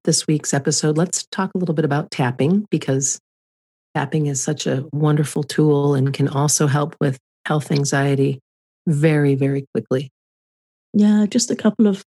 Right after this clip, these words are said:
Speaker 2: tapping points here that can really help. So if your anxiety is coming up fast and you're really feeling that fear about some symptom or sensation in your body,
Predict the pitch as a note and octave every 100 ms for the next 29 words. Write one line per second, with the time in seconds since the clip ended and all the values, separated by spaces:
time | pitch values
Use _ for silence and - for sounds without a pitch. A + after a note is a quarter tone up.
0 | _ - F#3+ F#3 F#3+ E3 F#3 - G3 F#3
1 | E3 - F3+ F3+ E3+ F3 E3+ - - F#3
2 | A3+ A3 G#3 F#3+ F#3+ - F3 - F#3 F3+
3 | F#3 - _ _ F3+ E3+ F3+ - F3+ F3
4 | F3 F3 F#3+ F3+ F3+ E3+ F3 F3+ E3+ E3+
5 | _ _ _ _ _ - G#3 G3+ G3 -
6 | F3+ F3 - F3 - F#3+ F#3 - G3 F3+
7 | D#3+ - F3 - F3 - E3+ E3+ F3 E3+
8 | E3+